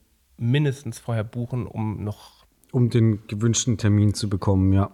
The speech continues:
Speaker 2: das wäre wirklich Idealfall.
Speaker 1: Wenn man kurzfristiger wird, muss man halt ein bisschen flexibler sein. Und habt nicht diese Angst vor Absagen, Kinder werden krank, was dann?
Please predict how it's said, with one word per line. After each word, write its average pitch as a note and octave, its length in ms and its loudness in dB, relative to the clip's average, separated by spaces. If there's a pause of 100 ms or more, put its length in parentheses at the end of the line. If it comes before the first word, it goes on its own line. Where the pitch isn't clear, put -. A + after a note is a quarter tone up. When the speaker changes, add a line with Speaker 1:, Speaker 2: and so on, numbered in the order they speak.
Speaker 2:
das - 220 -4
wäre F#2+ 140 -2
wirklich F#2+ 440 -4
Idealfall. F2+ 760 0 (380)
Speaker 1:
Wenn A#2 240 -2
man C#3 180 0
kurzfristiger B2+ 680 -4
wird, A#2+ 220 -4
muss A#2 180 -4
man A#2 140 -2
halt A2 180 -2
ein G#2+ 40 -10
bisschen A2 200 -10
flexibler B2 500 -6
sein. A2+ 380 -4 (840)
Und A#2 340 -6
habt - 220 -10
nicht - 280 -6
diese A#2+ 280 -4
Angst A#2+ 440 -6
vor G2+ 640 -4
Absagen, G#2+ 640 -2
Kinder A#2+ 320 -2
werden G#2 240 -2
krank, G#2+ 320 -6
was G2+ 180 -8
dann? G2 240 -4